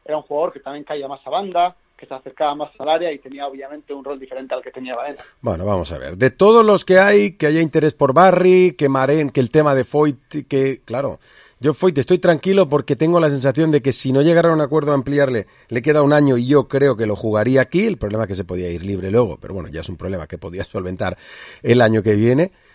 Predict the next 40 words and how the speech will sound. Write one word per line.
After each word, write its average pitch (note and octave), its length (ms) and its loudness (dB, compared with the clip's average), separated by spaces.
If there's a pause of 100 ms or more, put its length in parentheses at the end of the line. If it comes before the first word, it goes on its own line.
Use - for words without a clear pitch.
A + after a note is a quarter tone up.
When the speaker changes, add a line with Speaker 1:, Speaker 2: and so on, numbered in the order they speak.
(300)
Speaker 2:
Y D3+ 220 6
de D3 140 10
Pedraza, C#3+ 640 2
si C#3 240 0
tuvieras F3+ 440 6
que F#3+ 80 6
decir D3 340 0
que D3+ 140 2
me D3+ 160 2
quiten G#3 320 4
a F3 80 6
uno, A3+ 480 4
¿cuál F#3 300 6
decidirías D#3 760 4
que D3 160 2
menos D#3+ 360 4
daño D#3+ 260 2
te D#3 100 0
haría D3+ 300 4
y C#3+ 60 0
que C#3+ 180 0
menos D3+ 560 0
complicaría C#3+ 640 2
las C3 140 0
cosas? - 540 -8 (1500)
Speaker 1:
Hombre, C#3+ 220 -2
pues B2+ 360 -2 (580)
Pedraza, E3 480 0
que C3+ 140 -10
es C#3+ 80 -10
un D3+ 80 -12
jugador E3 240 2
que B2+ 100 -18
me B2 100 -16
gusta D3+ 280 -6
mucho, E3 300 -12
siempre D#3+ 300 -14
lo D3 80 -6
he D#3 100 -8
defendido, D3+ 480 -10